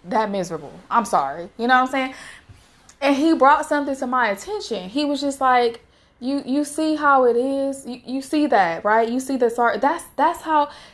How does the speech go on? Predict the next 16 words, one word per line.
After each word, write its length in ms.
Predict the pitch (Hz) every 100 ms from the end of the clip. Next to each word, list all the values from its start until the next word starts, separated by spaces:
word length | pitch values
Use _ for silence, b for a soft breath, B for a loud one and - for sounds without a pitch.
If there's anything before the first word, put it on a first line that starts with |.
| -
a-, 200 | - 277
and 100 | 320
it's 160 | 330 233
nasty. 720 | 220 247 320 330 - 208 208
And 100 | 262
it 80 | 277
makes 300 | 285 311 311
you 100 | 294
just 240 | 277 269
like, 200 | 233 202 220
"Ugh," 280 | 294 320
it 80 | 247
make 180 | 285 302
me 80 | 220
cringe. 560 | - 302 339 254 196
Like, 220 | 226 202